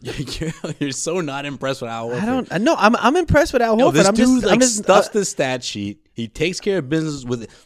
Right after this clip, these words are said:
Speaker 1: Okay,
Speaker 2: you're
Speaker 1: if
Speaker 2: missing,
Speaker 1: this
Speaker 2: you're missing my point.
Speaker 1: No,
Speaker 2: I'm not
Speaker 1: no,
Speaker 2: saying
Speaker 1: I'm not missing your point. Your point is that you're, you're not impressed with what Al Horford did against Miami. That's your point, right?
Speaker 2: Okay, against my, uh, Al Horford overall has been arguably, uh, I mean,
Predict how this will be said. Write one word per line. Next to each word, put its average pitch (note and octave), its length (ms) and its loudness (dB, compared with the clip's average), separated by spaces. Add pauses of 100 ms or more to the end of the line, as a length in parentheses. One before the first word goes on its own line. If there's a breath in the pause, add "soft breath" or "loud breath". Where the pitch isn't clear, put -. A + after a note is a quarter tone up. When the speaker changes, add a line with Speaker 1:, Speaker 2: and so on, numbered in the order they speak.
(120 soft breath)
Speaker 1:
Okay, D3+ 180 2
Speaker 2:
you're A#2+ 80 2
Speaker 1:
if D3+ 100 2
Speaker 2:
missing, F#3+ 80 8
Speaker 1:
this - 120 4
Speaker 2:
you're D3 140 4
missing D3+ 260 2
my A#2 120 0
point. C#3 260 -2
Speaker 1:
No, D3+ 120 4
Speaker 2:
I'm G#3 60 0
not G3+ 100 4
Speaker 1:
no, C3+ 140 2
Speaker 2:
saying F#3+ 220 4
Speaker 1:
I'm - 60 4
not C#3+ 160 2
missing D3 180 -2
your - 80 -4
point. E3 260 -4
Your D3 140 -2
point F#3 280 -6
is F3 140 -8
that C#3+ 240 -6
you're, D3 320 -4
you're A#2 200 -6
not C3 220 -4
impressed B2+ 380 -10
with G#2+ 140 -14
what G#2 200 -14
Al G2+ 200 -10
Horford A#2+ 220 -10
did C3 120 -8
against C3 280 -10
Miami. E3 480 -14
That's A2 180 -10
your B2 100 -10
point, C#3+ 320 -12
right? C3 120 -4
Speaker 2:
Okay, F#2+ 260 -8
against C#3 440 -6
my, A#2+ 160 -6 (100)
uh, D#2+ 100 -18 (460 soft breath)
Al F#3 220 2
Horford F#3 380 -2 (280)
overall D3+ 760 -2
has B2+ 220 -4
been C3+ 360 -4 (680)
arguably, C#3+ 840 -2 (160)
uh, A2 160 -18
I C3 100 -8
mean, B2+ 380 -6